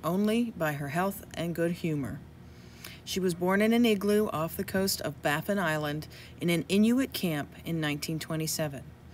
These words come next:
She began creating art using traditional crafts like sewing and clothing making, but soon started drawing using graphite, colored pencils, and pens.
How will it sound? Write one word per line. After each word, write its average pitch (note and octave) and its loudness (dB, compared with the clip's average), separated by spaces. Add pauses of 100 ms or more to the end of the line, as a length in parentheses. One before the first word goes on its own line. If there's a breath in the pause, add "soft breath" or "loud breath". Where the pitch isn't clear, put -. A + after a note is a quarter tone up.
(340 loud breath)
She - -6
began E3 2
creating D#3 0
art D3+ 2
using D3+ -2
traditional F3+ 0
crafts D3 0
like D3+ -2
sewing C#3+ 0
and D#3+ -2
clothing E3 0
making, B2+ -6 (420 loud breath)
but E3+ -2
soon A3 4
started A3+ 2
drawing D3+ 2
using D3 -2
graphite, D#3 2
colored F3+ 0
pencils, D#3 -4
and D#3+ -4
pens. - -8